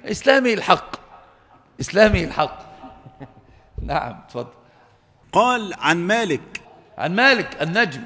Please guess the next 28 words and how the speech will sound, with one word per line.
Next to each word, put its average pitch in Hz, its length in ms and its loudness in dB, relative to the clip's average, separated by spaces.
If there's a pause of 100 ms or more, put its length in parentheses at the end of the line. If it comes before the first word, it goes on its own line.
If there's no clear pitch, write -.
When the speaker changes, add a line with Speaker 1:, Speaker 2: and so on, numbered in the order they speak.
Speaker 1:
كما 165 160 -4
قال 175 100 -2
الإمام 190 180 -6
الشافعي: 165 440 -6
"إذا 175 220 -2
ذكر 208 340 -2
الحديث 170 360 -8
فإيش؟ 165 340 -6 (540)
فمالك 165 540 -4
النجم". 156 360 -4 (240)
مالك 185 240 -4
صاحب 156 200 -10
الموطأ، 190 480 -2
حتى 151 280 -8
أن 151 120 -8
الشافعي 151 540 -4
قال: 196 240 0 (240)
"أصح 180 340 -6
كتاب 190 200 -8
بعد 160 140 -2
كتاب 160 220 -4
الله 160 220 0 (360)
الموطأ". 147 440 4 (100)
هذا 160 360 6 (120)
عندما 156 560 0 (560)
لم 147 180 4
يصنف 143 540 2 (440)
البخاري. 113 500 -10